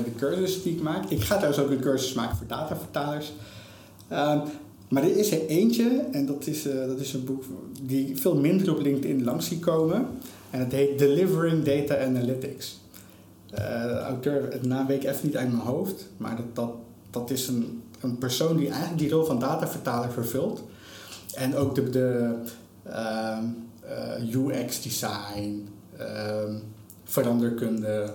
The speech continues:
productmanagement, die disciplines combineert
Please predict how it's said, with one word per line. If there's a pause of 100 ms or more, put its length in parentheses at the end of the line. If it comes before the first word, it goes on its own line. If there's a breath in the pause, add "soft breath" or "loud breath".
(100)
productmanagement, (600 loud breath)
die
disciplines
combineert